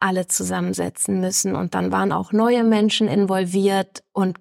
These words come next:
da braucht man schon ein gemeinsames Commitment oder das wäre unglaublich grandios.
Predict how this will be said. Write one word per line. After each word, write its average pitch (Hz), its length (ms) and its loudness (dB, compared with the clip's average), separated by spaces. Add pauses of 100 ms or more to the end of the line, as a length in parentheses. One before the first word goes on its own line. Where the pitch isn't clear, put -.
(120)
da 180 120 0
braucht 196 260 -2
man 202 160 2
schon 196 200 0
ein 185 120 -2
gemeinsames 185 760 0
Commitment 180 760 0
oder 170 240 0 (360)
das 180 260 -4
wäre 180 320 0 (320)
unglaublich 214 720 2
grandios. 202 680 2